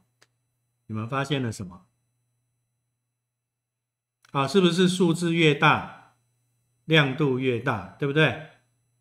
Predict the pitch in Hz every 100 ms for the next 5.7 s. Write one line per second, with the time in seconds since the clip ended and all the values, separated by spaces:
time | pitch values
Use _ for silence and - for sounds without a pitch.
0 | - 139 202 202 196 208 202 214 170 143
1 | 151 175 180 165 180 180 117 110 - 120
2 | 131 165 180 127 104 - 156 156 175 -
3 | - - _ _ _ _ _ _ _ _
4 | _ _ 196 180 127 123 147 151 110 143
5 | 135 135 123 107 131 139 143